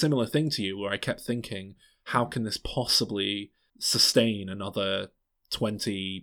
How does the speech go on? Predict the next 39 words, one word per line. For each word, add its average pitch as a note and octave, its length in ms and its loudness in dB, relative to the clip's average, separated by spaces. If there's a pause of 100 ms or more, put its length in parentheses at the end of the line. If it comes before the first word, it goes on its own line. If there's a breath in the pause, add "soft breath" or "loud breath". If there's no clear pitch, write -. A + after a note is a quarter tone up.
fifteen, G2+ 520 -6
ten G#2+ 240 -4
episodes? F#2+ 640 -4
It G2 240 -4
feels G#2+ 260 2
like F#2+ 140 -4
it's - 140 -6
gonna G2 180 -6
finish G#2+ 380 -2
next G2+ 280 -6
episode. G#2+ 380 -2
It - 140 -12
feels A#2 160 2
like F#2+ 100 -6
it's - 100 -14
gonna F#2+ 200 -2
come G2 260 -6
to, G2 240 -8 (540 soft breath)
to - 80 -2
blows G#2+ 560 4
and G2+ 260 -12 (480 soft breath)
boil A2 300 8
over." A2 400 2
And G2+ 120 -6
then G#2 140 -8
they G2+ 220 -2 (160)
introduce A#2 480 0
a G#2+ 60 -2
new G2+ 200 -2
element, G2 440 0
and G2 140 -12
I G#2 120 -6 (120)
generally A#2+ 460 0
was G2 180 -8
like, G2 220 -10
"Oh, D3 160 4
fuck." - 520 -6 (260)
You C3 120 0
know, F#2+ 300 -8